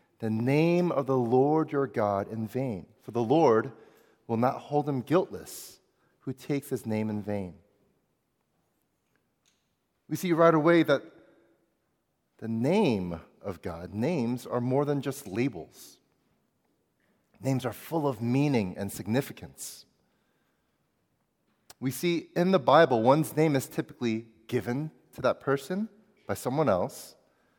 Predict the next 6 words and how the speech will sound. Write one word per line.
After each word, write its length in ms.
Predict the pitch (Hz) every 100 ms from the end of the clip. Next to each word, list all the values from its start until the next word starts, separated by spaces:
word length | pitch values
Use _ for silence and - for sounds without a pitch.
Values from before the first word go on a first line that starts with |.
| _ _ _ _ _ _ _ _ _ _
and 100 | 123
it 60 | 123
contains 680 | - 127 - 139 170 151 -
the 80 |
very 300 | 113 127 147 143
essence 720 | 135 - 113 92 - - -